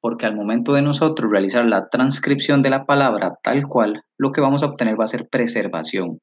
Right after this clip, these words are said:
Por eso es que cuando vemos muchos documentos publicados en relación a documento electrónico, vamos a encontrar el concepto de preservación del documento electrónico,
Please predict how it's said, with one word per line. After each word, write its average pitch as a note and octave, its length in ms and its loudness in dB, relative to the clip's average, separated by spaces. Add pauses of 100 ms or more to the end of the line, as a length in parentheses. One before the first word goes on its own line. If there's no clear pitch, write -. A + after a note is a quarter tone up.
Por F#2+ 120 -2
eso G2 220 -4
es A#2+ 140 -4
que C3 200 -4
cuando F2+ 380 -4
vemos B2+ 320 2
muchos D3 400 -2
documentos C3+ 760 -2
publicados A#2 560 0
en G2+ 120 -4
relación A#2 400 0 (600)
a A2 200 0
documento G2+ 500 -4
electrónico, B2+ 520 0
vamos A2 240 0
a B2+ 40 -2
encontrar G2+ 400 -2
el A#2 120 0
concepto A2+ 440 -2
de B2 240 2
preservación A#2+ 760 0
del D3 140 -2
documento F#2+ 460 -4
electrónico, F2 680 -6